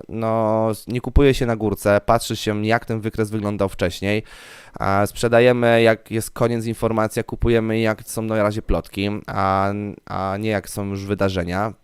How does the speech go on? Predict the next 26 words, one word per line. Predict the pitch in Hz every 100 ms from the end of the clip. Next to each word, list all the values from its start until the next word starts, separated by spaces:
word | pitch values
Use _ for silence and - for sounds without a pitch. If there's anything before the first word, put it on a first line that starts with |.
| -
z | -
tych | 104
plotek, | - 90 - 98 - -
mm, | 104 98 95
które | - 95
powstały. | - - - 82 85 104 - - - - - -
Mm, | 113 110
bardzo | 135 120
ważna | 120 117 117
rzecz | 113 -
też, | 120 110
że | 123
jeżeli | 123 131 127 123
nie | 127 127
wyszedłeś | 127 135 117 -
z |
pozycji, | 117 110 117 127
to |
jeszcze | 139 - 156
nie | 160
straciłeś. | - 175 - 127 87 - 90
Jakbyś | 98 101 117
wyszedł | 117 147 120
teraz | - 107 101
do | 101
Fiata | - 175 -